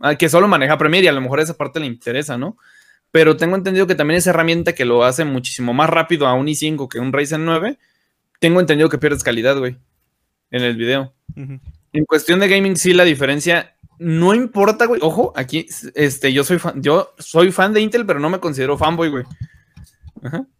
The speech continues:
Speaker 2: Ok.
Speaker 1: O sea, a mí me gustan los procesadores por su estabilidad, güey. Pero no, o sea, también tengo la otra parte, güey, que es A M D. Ya se me fue el punto, güey.
Speaker 2: <laughs>
Speaker 1: Pero la idea, <laughs> no, ya me acordé, güey.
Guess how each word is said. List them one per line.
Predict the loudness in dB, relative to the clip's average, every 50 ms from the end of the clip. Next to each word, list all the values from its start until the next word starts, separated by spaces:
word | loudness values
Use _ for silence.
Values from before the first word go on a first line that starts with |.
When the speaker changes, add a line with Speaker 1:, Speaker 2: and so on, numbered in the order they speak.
| _ _ -20
Speaker 2:
Ok. | -20 -18 -14 -6
Speaker 1:
O |
sea, | -2 0
a | 0
mí | 2
me | 0 0 0
gustan | -2 -4 -4 -4 -4
los | -4 -4 -2
procesadores | -2 -4 -4 -2 0 0 0 0 0
por | -2 -6 -6
su | -6 -6 -6 -2
estabilidad, | -2 -2 -2 0 0 0 0 0 -2 -2 0 2 2 2 0
güey. | -2 -4 -6 -10 _ _ _ _ _ _ _ _ _ _ _ _ _ _ _ _ _ _ _ _ -2
Pero | 2 2 4 4 2 0 0 -4 -6
no, | -6 -4 -4 -2 0 0 2 2 2 2 2 2 2 2 0 0 0 -2 -2 -2 -2 -4
o | -4 -6
sea, | -6 -6 -4
también | -4 -4 -2 -2 -4 -6 -8 _ -2
tengo | -2 -2 0 0 0 0
la | 2 2 0
otra | 0 0 -4 -4
parte, | -4 -6 -6 -6 -8
güey, | -10 -8 -8
que | -8 -8
es | -6
A | -6 -4
M | -2 -2 -2
D. | -2 -4 -6 -8 _ _ _ _ _ _ _ _ _ _ _ _ _ _ _ _ _ _ _ _ _ _ _ _ -12 -10 -10 -10 -10 -12 -16 -20 _ _ _
Ya | -4 -4
se | -2 -2 -4
me | -4
fue | -4 -4 -6
el | -4
punto, | -4 -6 -4 -2 0
güey. | 0 0 0 0
Speaker 2:
<laughs> | 2
Speaker 1:
Pero | 4 6 6 6 6 6
la | 6 4 4
idea, | 4 4 2 0 -2 -4 -4
<laughs> | -4 -4 -4 0
no, | 2 4
ya | 6 6
me | 4
acordé, | 4 2 2 2 2
güey. | 2 2 -4